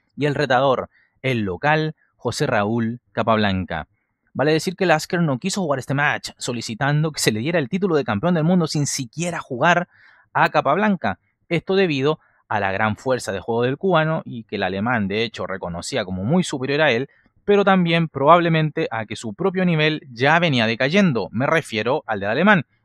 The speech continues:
debido a problemas de salud y porque a sus ya cincuenta y dos años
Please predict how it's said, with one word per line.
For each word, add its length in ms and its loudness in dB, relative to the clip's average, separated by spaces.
debido 480 0
a 100 0
problemas 380 -2
de 80 -6
salud 360 0
y 100 -6
porque 300 -2
a 40 -2
sus 320 -8
ya 200 -2
cincuenta 760 -2
y 80 -4
dos 320 -4
años 460 -2